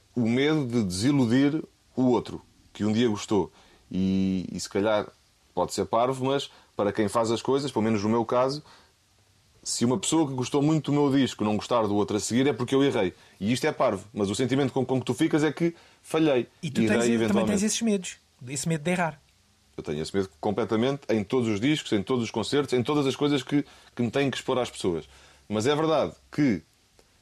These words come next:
Speaker 1: a maneira que eu arranjei para contrariar isso é levar a, a forma de fazer as coisas a um extremo tal em que eu chego a um ponto em que,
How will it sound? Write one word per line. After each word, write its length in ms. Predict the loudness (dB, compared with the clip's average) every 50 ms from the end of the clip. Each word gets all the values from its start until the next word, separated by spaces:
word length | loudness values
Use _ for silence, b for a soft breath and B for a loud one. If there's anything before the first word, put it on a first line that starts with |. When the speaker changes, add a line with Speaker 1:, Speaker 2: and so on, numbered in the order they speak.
| _ -6
Speaker 1:
a 100 | -4 -2
maneira 300 | 0 0 2 2 2 0
que 80 | 2 2
eu 100 | 2 2
arranjei 320 | 2 2 2 2 2 0
para 180 | 0 0 -2 -4
contrariar 600 | 0 0 -2 0 0 0 0 2 2 2 2 2
isso 380 | 0 0 -2 -4 -8 -10 -12 -14 _ _ b b b b b b b b _ _ _ _ _ _ _ _ _ -2
é 120 | 0 2
levar 680 | 4 4 2 2 2 2 2 2 4 2 0 -2 -4 -8 -10 _ _ _ _ _ _ _ _ _ _ _ _ _ _ _ _ _ _ -6
a, 460 | -2 0 2 2 0 0 -2 -2 -2 -4
a 40 |
forma 300 | -2 -2 -2 -2 0 0 -2
de 60 | 0
fazer 140 | 0 0 0
as 80 | 0
coisas 220 | 0 0 2 2 2
a 40 | 2
um 120 | 2 0
extremo 440 | -2 -4 -2 0 0 2 2 0 0
tal 380 | 0 0 2 2 0 -2 -6 b b b b b b b
em 160 | -4 -2 -2
que 100 | 0 0
eu 80 | 0 0
chego 240 | 2 0 0 2 2
a 40 | 0
um 80 | 0
ponto 260 | 0 0 0 0 0
em 100 | -2 -2
que, 300 | -2 0 0 0 0 0